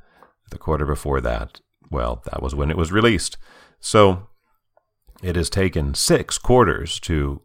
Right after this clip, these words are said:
climb its way all the way, that's a year and a half, of course, all the way into the top ten, as opposed to more recent games that will just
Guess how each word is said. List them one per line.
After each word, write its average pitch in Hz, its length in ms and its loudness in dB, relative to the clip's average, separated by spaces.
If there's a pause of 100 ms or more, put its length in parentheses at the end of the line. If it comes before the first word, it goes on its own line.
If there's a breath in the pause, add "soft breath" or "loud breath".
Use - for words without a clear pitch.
climb 101 480 4
its 85 220 0
way 78 480 0 (420 soft breath)
all 98 200 8
the 98 100 4
way, 87 140 4
that's 78 180 2
a 69 80 -4
year 76 300 2
and 64 80 -4
a 60 40 -6
half, - 400 -4
of - 140 -14
course, - 460 -8
all 104 180 6
the 95 80 4
way 82 340 2
into 85 280 0
the 76 100 -2
top - 400 -2
ten, 67 380 -2 (640 soft breath)
as 92 120 0
opposed 92 440 6
to 76 260 2
more 76 340 2
recent 85 580 0 (840)
games 71 420 0
that 65 200 -4
will 62 320 -4 (100)
just - 280 -4